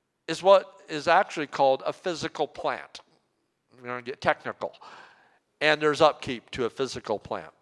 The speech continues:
You probably notice out here, we have brand new cement pad out there because it's becoming a trip hazard.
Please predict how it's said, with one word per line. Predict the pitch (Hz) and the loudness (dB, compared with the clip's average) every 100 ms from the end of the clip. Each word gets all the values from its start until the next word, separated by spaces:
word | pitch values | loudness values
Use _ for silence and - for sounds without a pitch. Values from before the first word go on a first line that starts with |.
| _ _ _ _ _ _ _ _ _ _ | _ _ _ _ _ _ _ _ _ _
You | 120 | -12
probably | 131 117 117 120 | -6 -6 -6 -6
notice | 131 143 135 | 0 0 2
out | 139 131 | 2 2
here, | 139 131 82 - - _ - _ _ | 2 -2 -4 -12 -20 _ -20 _ _
we | 117 117 | -10 -8
have | 120 120 107 _ _ _ 120 | -4 -4 -6 _ _ _ _
brand | 131 139 | -4 -2
new | 139 131 | -4 -6
cement | - 131 131 117 | -6 -4 -4 -4
pad | - 127 117 | -4 -2 0
out | 107 98 | 0 -2
there | 117 95 | -4 -6
because | 98 92 120 104 - - - _ | -8 -8 -6 -6 -10 -18 -20 _
it's | - 110 107 | -12 -10 -10
becoming | - 110 135 120 117 | -14 -10 -4 -4 -4
a | 110 | -6
trip | - 160 | -2 -2
hazard. | - 127 98 - 87 | 0 -4 -4 -8 -14